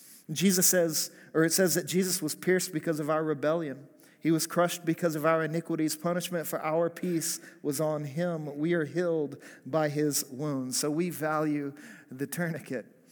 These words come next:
And then the fourth and final image that we're going to put before us as we think about what we value, what we cherish as a church, is the image of the toast.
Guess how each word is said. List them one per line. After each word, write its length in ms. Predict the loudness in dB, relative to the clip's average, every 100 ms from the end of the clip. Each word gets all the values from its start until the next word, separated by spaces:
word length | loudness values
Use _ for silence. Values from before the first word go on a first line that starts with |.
| -20 -20 -20 _ _ _ _ _ _ 4
And 80 |
then 120 | 6 6
the 40 |
fourth 360 | 2 4 4 4
and 100 | 0
final 400 | 2 4 4 4
image 320 | 4 2 2
that 140 | -2
we're 100 | -2
going 380 | -4 -2 -2 -4
to 180 | -2 -4
put 260 | -2 -4
before 400 | -4 -6 0 2
us 200 | 2 -2
as 100 | -4
we 80 | -4
think 260 | -4 -4 -4
about 360 | 0 2 0
what 200 | 0 -2
we 120 | 0 -2
value, 500 | 0 -2 0 0 -2
what 160 | -2
we 100 | -4
cherish 600 | -6 -2 0 2 0 -4
as 240 | -4 -2 -2
a 80 | -6
church, 480 | -6 -2 -2 -2
is 200 | -6 -8
the 100 | -6
image 500 | -4 -2 0 -2 -4 -12 -18 -12 0
of 480 | 4 4 2 -2 -10
the 160 | -6 -6
toast. 560 | -4 -6 -6 -10 -12